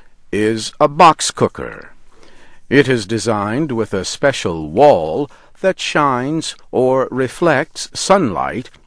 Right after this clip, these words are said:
into the box. Heat gets trapped under a piece of glass or plastic covering the top of the cooker. A box oven is effective for slow cooking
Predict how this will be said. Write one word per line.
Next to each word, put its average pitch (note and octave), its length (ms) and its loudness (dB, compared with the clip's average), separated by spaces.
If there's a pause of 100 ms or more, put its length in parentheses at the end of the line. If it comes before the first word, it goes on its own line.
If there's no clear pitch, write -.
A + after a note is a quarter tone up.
(200)
into C#3+ 340 0
the G#2 120 -4
box. - 640 -6 (880)
Heat - 440 -2
gets F#2 340 -4
trapped - 680 0 (320)
under F3 340 0
a E3 80 0
piece - 400 -4
of A#2 180 -4
glass B2+ 680 0
or B2 180 2
plastic - 840 -4 (260)
covering A2 600 0
the C3 80 -2 (100)
top - 320 2
of F2 160 -2
the E2 100 -10
cooker. B1 600 -10 (1080)
A D3 120 6
box E3+ 420 6
oven D3+ 420 4
is A#2 360 -4
effective G#2+ 760 0
for D2+ 380 -8
slow C#3 400 2
cooking C#3 640 -6